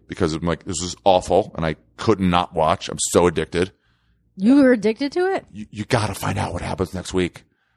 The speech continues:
Speaker 1: And so you're like, "Just don't watch, watch episode one of the next season and you're fine.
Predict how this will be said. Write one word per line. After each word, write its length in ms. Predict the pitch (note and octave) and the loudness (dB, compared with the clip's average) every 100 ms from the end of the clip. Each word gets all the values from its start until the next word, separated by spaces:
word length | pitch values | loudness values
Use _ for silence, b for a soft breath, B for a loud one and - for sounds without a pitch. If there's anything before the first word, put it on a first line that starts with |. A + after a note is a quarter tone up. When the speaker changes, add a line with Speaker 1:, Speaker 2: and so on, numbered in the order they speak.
| _ _ | _ _
Speaker 1:
And 120 | F#2+ | -8
so 120 | F#2 G2+ | -2 4
you're 80 | |
like, 220 | G2 F#2 - | 4 2 -2
"Just 200 | A2 F#2+ | -2 4
don't 140 | A#2 | 4
watch, 280 | G#2+ G2+ - | 6 2 -2
watch 240 | - F#2+ F#2+ | 0 2 2
episode 300 | F#2+ F2+ E2+ | 0 0 2
one 120 | F2+ | 2
of 40 | E2 | 0
the 60 | |
next 180 | D#2+ D#2 | -4 -4
season 280 | F2+ D#2 B1+ | -4 -4 -10
and 80 | C2 | -14
you're 100 | C#2 | -8
fine. 260 | D#2 C2+ | -8 -8